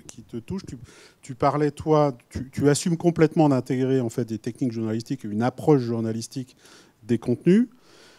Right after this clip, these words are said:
Je vous ai entendu dire, euh, à la question qui produit, en fait, vous dites à la fois, c'est pas les journalistes, c'est évident, et cetera. Et moi, j'entends que vous ne travaillez qu'avec des journalistes. Alors,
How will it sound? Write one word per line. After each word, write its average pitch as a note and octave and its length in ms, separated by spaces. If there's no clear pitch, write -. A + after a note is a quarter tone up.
Je A#2+ 140
vous C#3 160
ai F3 40
entendu E3+ 440
dire, E3+ 420
euh, A2 460
à C3 80
la A#2 80
question - 320
qui - 160
produit, B2 500
en G2+ 60
fait, - 400
vous A2+ 140
dites D3 240
à D3 80
la D3 120
fois, E3+ 480
c'est - 300
pas E3+ 180
les D3+ 120
journalistes, C#3+ 640
c'est C3+ 160
évident, C3+ 360
et C3 120
cetera. B2+ 560
Et A#2 80
moi, C3 160
j'entends A#2+ 320
que E3+ 60
vous B2+ 100
ne A2+ 60
travaillez A2+ 460
qu'avec C3 380
des A2+ 140
journalistes. G#2+ 640
Alors, G#2 300